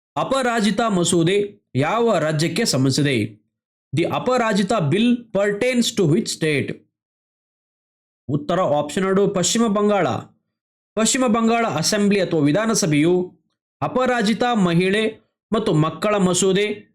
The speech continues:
ಪಶ್ಚಿಮ ಬಂಗಾಳ ಅಪರಾಧ ಕಾನೂನುಗಳು ಮತ್ತು ತಿದ್ದುಪಡಿ ಎರಡ್ ಸಾವಿರದ ಇಪ್ಪತ್ನಾಲ್ಕನ್ನ ಸರ್ವಾನುಮತದಿಂದ ಪಶ್ಚಿಮ ಬಂಗಾಳ ಅಸೆಂಬ್ಲಿ ಅಂಗೀಕಾರ ಮಾಡಿದೆ.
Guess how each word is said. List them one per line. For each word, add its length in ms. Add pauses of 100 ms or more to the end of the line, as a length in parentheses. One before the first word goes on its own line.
(440)
ಪಶ್ಚಿಮ 320
ಬಂಗಾಳ 460
ಅಪರಾಧ 600
ಕಾನೂನುಗಳು 720
ಮತ್ತು 240
ತಿದ್ದುಪಡಿ 480
ಎರಡ್ 160
ಸಾವಿರದ 220
ಇಪ್ಪತ್ನಾಲ್ಕನ್ನ 800 (720)
ಸರ್ವಾನುಮತದಿಂದ 880
ಪಶ್ಚಿಮ 440
ಬಂಗಾಳ 420
ಅಸೆಂಬ್ಲಿ 680
ಅಂಗೀಕಾರ 540
ಮಾಡಿದೆ. 640